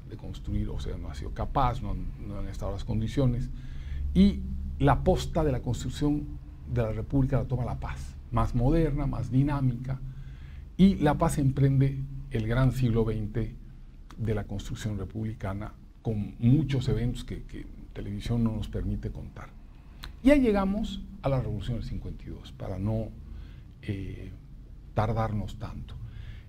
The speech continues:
Y en la Revolución del cincuenta y dos suceden muchas cosas de la construcción republicana. Algunos dirán a medias, como todo hecho político,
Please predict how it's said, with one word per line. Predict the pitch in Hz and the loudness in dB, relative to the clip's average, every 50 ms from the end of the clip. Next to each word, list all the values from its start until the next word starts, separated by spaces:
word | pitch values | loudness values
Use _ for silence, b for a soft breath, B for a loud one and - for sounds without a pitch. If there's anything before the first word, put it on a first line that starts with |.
| B | B
Y | 170 202 | 8 8
en | 240 | 8
la | 240 226 | 8 6
Revolución | 220 202 190 170 202 208 208 | 6 6 6 6 4 4 4
del | 208 202 | 4 4
cincuenta | 175 - 170 147 160 143 131 - | 2 0 0 2 2 2 2 4
y | 156 | 4
dos | 170 160 | 2 2
suceden | - - 131 - - 165 165 165 156 165 190 | 2 0 -2 -2 0 0 2 2 4 4 6
muchas | 226 226 233 - 196 - - - | 4 4 4 2 0 0 -2 -4
cosas | - - 190 190 165 131 - 117 107 104 - | -4 -2 -2 -2 -2 -2 -2 -4 -4 -4 -4
de | - 98 | -4 -4
la | 92 104 - | -4 -4 -6
construcción | - 107 92 - - - - - - 104 101 95 | -6 -6 -6 -6 -8 -8 -8 -6 -6 -6 -4 -6
republicana. | 95 92 - 92 87 85 - - - - - 98 - - - - - - - - B B B B B B B B B B | -6 -6 -6 -6 -6 -6 -6 -6 -8 -8 -8 -10 -10 -12 -12 -14 -16 -16 -18 -18 B B B B B B B B B B
Algunos | B - 120 127 139 143 139 123 | B 6 8 10 10 10 10 8
dirán | 131 139 139 139 | 8 8 8 6
a | 135 131 | 6 6
medias, | 139 151 156 151 147 151 156 147 - - - - - - - - - - - | 8 8 8 8 8 8 6 4 2 0 -2 -2 -2 -4 -4 -6 -6 -4 -2
como | - - - - - | 0 2 2 2 4
todo | - 147 147 143 139 | 4 6 6 6 6
hecho | 135 135 135 139 131 | 4 2 2 0 -2
político, | - 120 120 127 113 - - - - - | -2 0 0 0 0 -2 -4 -6 -4 -4